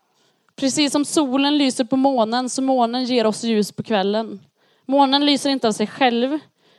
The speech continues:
utan den reflekterar solens ljus. Precis så kan vi få reflektera ljuset från Gud och sprida ljuset i världen. Vi läste, "Han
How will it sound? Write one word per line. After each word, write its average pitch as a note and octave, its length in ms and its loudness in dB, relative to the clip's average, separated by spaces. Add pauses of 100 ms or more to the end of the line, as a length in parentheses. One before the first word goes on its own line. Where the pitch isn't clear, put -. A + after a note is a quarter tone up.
utan A#3 220 0
den A3+ 180 2
reflekterar A#3 920 -4
solens G#3+ 560 -4
ljus. - 420 -8 (300)
Precis D#4 360 0
så C#4+ 80 2
kan D4 160 0
vi C#4 100 2
få C4 140 2
reflektera A3+ 920 -2 (300)
ljuset G#3+ 920 0 (240)
från A3+ 240 2
Gud G3 520 0 (420)
och - 120 -2
sprida G#3+ 540 2
ljuset F#3+ 480 2
i G3+ 240 0
världen. F#3+ 600 -4 (2000)
Vi A3+ 160 2
läste, G#3+ 520 2 (340)
"Han C4 800 0